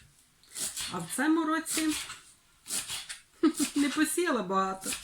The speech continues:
Думаю, "Боже, я того року". Але так. Не знала з нею, що робити.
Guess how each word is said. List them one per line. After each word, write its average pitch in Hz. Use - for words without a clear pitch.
Думаю, 233
"Боже, 202
я 226
того 233
року". 294
Але 190
так. 302
Не 208
знала 262
з 233
нею, 240
що 220
робити. 165